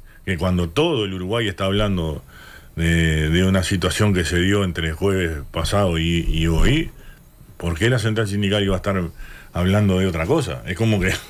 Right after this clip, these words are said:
<laughs> como que fuera de otro país, como no, ni siquiera, como, incluso porque, porque uno de los af-, de los jerarcas afectados ha sido, el,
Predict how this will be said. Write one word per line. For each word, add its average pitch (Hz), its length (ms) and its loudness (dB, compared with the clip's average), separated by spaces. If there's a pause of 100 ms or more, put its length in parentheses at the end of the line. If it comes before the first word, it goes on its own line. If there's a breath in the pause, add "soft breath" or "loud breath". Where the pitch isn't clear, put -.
(160)
<laughs> - 340 -16
como 95 260 2
que 98 80 4
fuera 107 240 2
de 101 80 2
otro 95 180 -2
país, 131 300 0
como 98 320 -2
no, 95 180 -2
ni 92 220 0
siquiera, 104 400 0
como, 87 180 0 (720 loud breath)
incluso 120 880 0
porque, 85 800 -2 (1200 loud breath)
porque 90 680 2
uno 139 320 2
de 98 60 -2
los 90 160 -4
af-, 85 160 -8
de 90 140 -4
los 87 160 -2
jerarcas 110 400 0
afectados 123 720 -2
ha 104 100 -4
sido, 175 640 -2 (380 soft breath)
el, - 200 -6